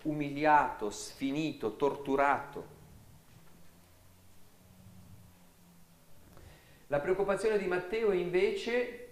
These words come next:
che un ebreo che scrive per ebrei, era di in qualche modo dimostrare che quella passione, quella morte così ignominiosa, non contraddicesse tutto quello che si era detto sul Messia.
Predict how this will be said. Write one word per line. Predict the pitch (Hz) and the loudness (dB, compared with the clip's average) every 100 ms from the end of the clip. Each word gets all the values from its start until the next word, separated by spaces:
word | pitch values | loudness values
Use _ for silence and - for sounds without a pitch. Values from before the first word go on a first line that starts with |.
| - - - - | -20 -20 -20 -14
che | 131 120 120 - | -4 -2 -2 -6
un | 113 | -8
ebreo | 110 123 156 143 | -4 -2 0 0
che | - | -2
scrive | 104 - 143 113 | -8 -8 -6 -6
per | - 120 | -4 -4
ebrei, | 139 139 135 147 185 - - - - - | -2 -2 -2 0 -2 -6 -14 -20 -20 -8
era | 147 151 196 196 - 135 | -2 0 0 0 -4 -8
di | 127 160 214 208 - - - - - | -6 -4 -4 -6 -10 -16 -20 -20 -14
in | 143 147 | -10 -8
qualche | - 196 196 - 180 | 2 4 4 0 -2
modo | 170 190 190 156 | 2 0 2 0
dimostrare | 151 139 131 - 143 143 180 208 - | 0 -2 -4 -4 2 4 4 2 0
che | 139 - | -4 -2
quella | 147 139 | -2 0
passione, | - 139 - - 160 156 127 131 196 202 | -2 -6 -6 -4 0 0 0 -2 -4 -6
quella | 127 120 | -4 -2
morte | 120 160 170 - 135 | 0 -2 -2 -4 -4
così | 131 127 170 - 151 | -4 -4 -10 -6 -4
ignominiosa, | 156 165 151 143 156 175 135 110 131 180 208 - - - - | -2 -2 -2 -2 -2 -2 -2 -2 -4 -4 -6 -14 -20 -20 -18
non | 143 170 226 | -2 0 2
contraddicesse | - 160 151 147 147 151 175 202 - 208 208 - - - | 2 0 2 2 2 2 4 4 2 2 2 -2 -16 -18
tutto | - 214 - 202 | -8 -6 4 4
quello | 165 165 | 6 2
che | 165 | 0
si | 160 | 0
era | 143 | 0
detto | 135 135 151 | 2 -2 -4
sul | 135 | -6
Messia. | 127 123 - - 71 | -6 -6 -8 -14 -16